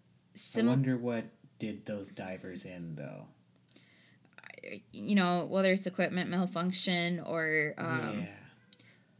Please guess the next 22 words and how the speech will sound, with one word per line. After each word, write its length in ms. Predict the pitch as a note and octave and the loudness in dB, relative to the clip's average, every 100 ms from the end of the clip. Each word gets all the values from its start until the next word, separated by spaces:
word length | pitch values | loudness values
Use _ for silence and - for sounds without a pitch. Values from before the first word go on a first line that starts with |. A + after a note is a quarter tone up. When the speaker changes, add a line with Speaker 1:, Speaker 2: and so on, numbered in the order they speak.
| - | -6
Speaker 1:
whatnot. 520 | F3+ - - D#3+ - | -2 0 0 -2 -2
Speaker 2:
Like 180 | G#2+ G#2 | -4 -2
hypothermia, 840 | C3 B2+ C3 - A#2+ B2 A#2 G#2+ | 0 0 -2 -2 -2 0 -2 -2
maybe, 680 | G#2 G#2+ G#2 G#2+ G#2 G#2+ G#2 | -2 -4 -2 -2 -2 -4 -8
if 120 | G2+ | -6
it's 280 | A2 G#2+ - - - | -8 -8 -12 -14 -12
super 420 | - - A2+ G#2+ | -6 -2 -2 -4
cold 560 | - B2+ B2 A2+ G#2+ | -4 0 0 0 -2
and, 120 | G#2 G2+ | -4 -6
like, 180 | F#2+ | -10
they 80 | F#2 | -10
just 180 | F#2+ F#2 | -10 -10
did 180 | - F2+ | -12 -8
wetsuits, 680 | A2 A2 - G2 F#2 E2+ - | -8 -8 -10 -10 -10 -12 -10
or, 440 | F2+ F#2+ F#2 F2+ - _ _ _ _ _ - | -10 -10 -12 -12 -14 _ _ _ _ _ -8
of 180 | G2+ | -8
course, 320 | - G#2+ G2 - | -4 -4 -4 -6
the 140 | A2 | -6
dreaded, 520 | - G#2+ G2 F#2 F2 - - _ _ _ _ - _ - _ | -4 -4 -2 -4 -10 -16 -20 _ _ _ _ -20 _ -20 _
the 140 | F#2+ F2 | -8 -6
bends. 760 | F2+ F2 E2 D2+ D2+ - - _ _ _ - | -6 -6 -6 -6 -8 -10 -16 _ _ _ -2
Speaker 1:
Yep. 420 | F#3+ F3+ F3 | 2 2 2